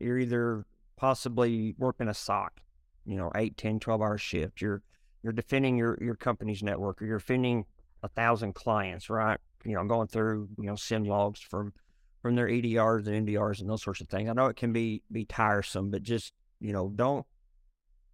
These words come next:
don't stay where you're at, right? Always continually to in-, uh, progress. So try to figure out, so with cyber, there are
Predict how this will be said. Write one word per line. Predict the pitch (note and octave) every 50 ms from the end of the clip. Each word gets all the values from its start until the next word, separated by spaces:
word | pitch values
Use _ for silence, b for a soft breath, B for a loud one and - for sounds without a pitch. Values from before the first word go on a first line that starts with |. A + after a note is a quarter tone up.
| _ _ _ _ _ _ _ -
don't | G#2+ C#3+ D#3 D3+ -
stay | - - C#3 C3+ C3+
where | A#2+ A#2 A2+
you're | G#2+ F#2 E2 F2+
at, | F2+ F#2 E2 D2+ -
right? | - A2+ G#2+ G#2+ -
Always | G#2+ B2+ C3+ C#3+ C#3+ C#3 B2+
continually | - - A#2 A2+ - - - C3 C3+ C3+ C3 C3 B2+ B2+ B2 A#2+
to | - - A2 G2+
in-, | E2 G#2+ A2 G#2 - - -
uh, | F#2+ F#2+ G2 F2+ D#2+ C#2+ - - -
progress. | - - A2 G#2 G2 A2 A#2+ A#2+ C#3+ - - - - - _ _ _ _ _ _ - - - _
So | - - G#2+ G#2+
try | - - C#3 C#3
to | D3+ D3
figure | - - - D3+ C3+ C3+ C3 A#2+
out, | A#2+ A#2+ G#2+
so | - - A#2
with | A2+ A2 -
cyber, | - - D#3+ F3 F3+ D#3 B2 A2 G#2+ G#2+ G#2 G#2 - _ _ _ _ _ _ _ _ _ _ -
there | C#3 C#3 D3+ D3+ -
are | C3 C3 B2+ B2 A#2+ A2+ A2